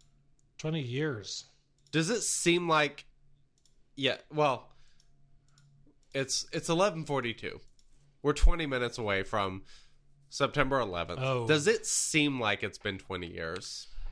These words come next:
Speaker 1: My beard would say it has. Um, as far as my mind goes, no.
Speaker 2: Fair.
Speaker 1: Not at all.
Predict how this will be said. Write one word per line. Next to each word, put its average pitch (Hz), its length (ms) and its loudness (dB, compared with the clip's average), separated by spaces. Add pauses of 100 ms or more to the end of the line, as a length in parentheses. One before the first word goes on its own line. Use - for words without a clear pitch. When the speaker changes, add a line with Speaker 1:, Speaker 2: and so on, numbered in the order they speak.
(880)
Speaker 1:
My 160 160 2
beard 196 320 2
would 180 140 -2
say 165 220 4
it 135 100 -2
has. 123 640 -2
Um, 127 580 -2 (760)
as 147 200 -2
far 180 180 4
as 156 120 0
my 151 140 4
mind 180 360 2
goes, 262 600 0 (560)
no. 151 80 -2
Speaker 2:
Fair. 107 680 2 (460)
Speaker 1:
Not 143 200 0
at 135 120 -2
all. 110 320 -4